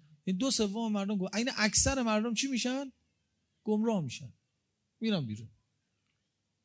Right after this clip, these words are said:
بعد راوی سوال کرد،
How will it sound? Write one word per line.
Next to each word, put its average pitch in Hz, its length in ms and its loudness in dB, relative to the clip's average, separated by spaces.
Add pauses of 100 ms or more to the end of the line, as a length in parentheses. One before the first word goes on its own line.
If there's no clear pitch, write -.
(1700)
بعد 180 300 6
راوی 156 360 2
سوال 190 320 0
کرد، 156 340 -6